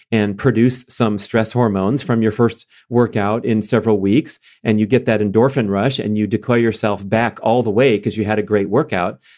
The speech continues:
but you might have a, uh, rebound, crash and burn experience because you're not truly, uh, a-, and totally restored and recovered.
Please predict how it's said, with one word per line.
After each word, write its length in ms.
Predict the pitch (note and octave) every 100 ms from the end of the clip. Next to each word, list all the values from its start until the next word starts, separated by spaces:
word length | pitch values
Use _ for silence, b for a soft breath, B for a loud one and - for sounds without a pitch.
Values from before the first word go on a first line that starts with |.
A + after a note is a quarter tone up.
| -
but 220 | A2 G2+
you 100 | C3
might 220 | G#2+ G#2
have 380 | G2 G2+ G#2 G2+ -
a, 320 | G2+ G2 F#2+ - _
uh, 140 | - G2+
rebound, 640 | G#2+ A#2 D#3 G2+ F2+ G#2 - b b
crash 320 | - A#2 G#2+ -
and 160 | G2+
burn 260 | G#2 G2+ G2
experience 760 | G#2 - - C3 F3 G2 F#2 -
because 320 | - - A2
you're 100 | A2
not 260 | G2 A2+ D3+
truly, 560 | - A#2 G2+ G2 G2+ - _ _
uh, 360 | G#2+ F#2+ F#2 -
a-, 200 | A2 G#2
and 120 | G2+ G2
totally 480 | C3+ A#2+ G2+ G2 G2
restored 460 | G#2+ - G#2+ G2+
and 80 | F#2+
recovered. 460 | F#2 F#2 G2 F2